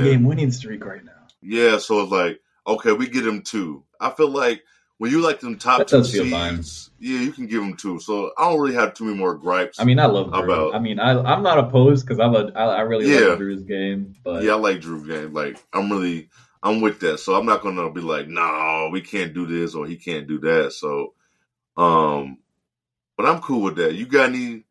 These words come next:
Speaker 2: Are you? Is there any snubs on your list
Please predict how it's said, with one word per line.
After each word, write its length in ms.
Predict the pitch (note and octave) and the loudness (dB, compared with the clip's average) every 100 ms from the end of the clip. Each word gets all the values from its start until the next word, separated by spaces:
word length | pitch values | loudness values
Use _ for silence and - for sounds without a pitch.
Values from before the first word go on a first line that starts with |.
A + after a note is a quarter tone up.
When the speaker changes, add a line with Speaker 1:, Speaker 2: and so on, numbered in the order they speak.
| _ | _
Speaker 2:
Are 100 | F2 | -6
you? 280 | G2 A2 A#2 | -6 -6 -8
Is 140 | F#2 G#2+ | -8 -8
there 80 | |
any 120 | A#2 A2 | -8 -8
snubs 480 | - A#2 A#2 G#2+ G#2+ | -4 4 4 4 0
on 120 | G#2 | 0
your 160 | A#2 | 0
list 520 | A#2+ C3 C3+ - - | 0 -4 -6 -10 -20